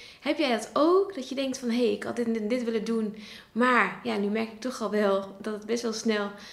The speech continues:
op de achtergrond verdwijnt." Dan is deze podcast wellicht iets voor jou. En, eh,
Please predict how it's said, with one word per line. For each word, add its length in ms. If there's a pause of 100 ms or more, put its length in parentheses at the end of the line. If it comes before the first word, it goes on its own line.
(120)
op 160
de 100
achtergrond 640
verdwijnt." 540 (360)
Dan 160
is 60
deze 300
podcast 600
wellicht 320
iets 180
voor 120
jou. 280 (200)
En, 240
eh, 60